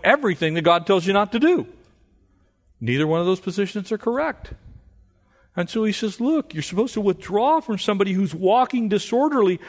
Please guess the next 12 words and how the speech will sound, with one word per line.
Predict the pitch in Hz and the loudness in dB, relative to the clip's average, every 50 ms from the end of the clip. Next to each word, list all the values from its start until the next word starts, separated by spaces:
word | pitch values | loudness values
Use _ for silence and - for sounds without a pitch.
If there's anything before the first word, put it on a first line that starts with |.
| - - - - | -18 -18 -14 -4
not | - 196 226 269 302 | 0 2 2 2 2
according | 254 - 262 240 214 190 | 0 0 2 2 2 2
to | 170 | 0
the | 170 | -2
tradition, | - 170 147 190 269 254 - 202 170 | -4 0 0 0 0 0 0 -2 -2
in | 156 156 | 0 0
this | 196 311 311 - | 0 0 -2 0
case, | - 175 147 156 180 - | 0 2 2 2 0 -2
the | - 220 | -2 -2
Word | 170 131 123 120 | 0 0 0 0
of | 143 139 | -2 0
God." | 147 143 120 107 98 - - | 0 0 0 0 -2 -6 -12